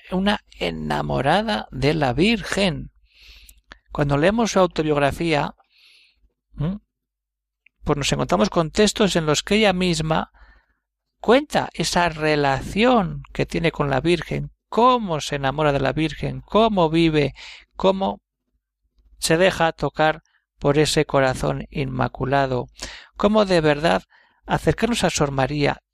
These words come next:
es acercarnos a la Virgen. Démonos cuenta que no solamente vive eso, sino que Sor María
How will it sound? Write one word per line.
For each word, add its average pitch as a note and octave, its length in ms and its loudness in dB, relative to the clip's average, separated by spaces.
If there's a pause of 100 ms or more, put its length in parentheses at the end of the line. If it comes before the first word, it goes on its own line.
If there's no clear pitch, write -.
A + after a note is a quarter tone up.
(420)
es - 240 0
acercarnos E3+ 840 -2
a A#2+ 40 -6
la A2+ 140 -2
Virgen. C3+ 580 -6 (580)
Démonos A#3 480 2
cuenta D#3+ 480 0 (1040)
que C#3+ 260 0
no G#3+ 160 2
solamente E3+ 540 0
vive C3+ 320 0
eso, A3 180 0
sino C3+ 240 -2
que C3+ 120 0
Sor C3 260 0
María D3+ 500 -2